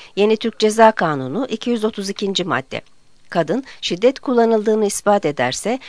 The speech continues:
manevi tazminat da isteyebilir. Ayrıca evlilik içi tecavüz Yeni Türk Ceza Kanunu'na göre suç sayılmıştır. Bu davanın açılabilmesinin tek koşulu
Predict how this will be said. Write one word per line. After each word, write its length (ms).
manevi 440
tazminat 640
da 60
isteyebilir. 640
Ayrıca 500
evlilik 420
içi 200
tecavüz 760
Yeni 240
Türk 220
Ceza 320
Kanunu'na 600
göre 280
suç 240
sayılmıştır. 720
Bu 100
davanın 460
açılabilmesinin 840
tek 280
koşulu 440